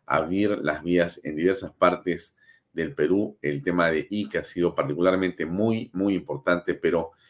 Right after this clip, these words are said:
en el Callao ha ocurrido algo hoy día que vale la pena por un minuto comentar, y es que, eh, los propios chalacos,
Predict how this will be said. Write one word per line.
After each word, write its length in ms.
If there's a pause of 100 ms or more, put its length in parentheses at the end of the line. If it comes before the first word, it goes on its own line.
(180)
en 140
el 100
Callao 480
ha 60
ocurrido 520
algo 360
hoy 120
día 320
que 100
vale 240
la 180
pena 400 (460)
por 380 (180)
un 240
minuto 400
comentar, 420
y 100
es 140
que, 300 (440)
eh, 360
los 320
propios 440
chalacos, 800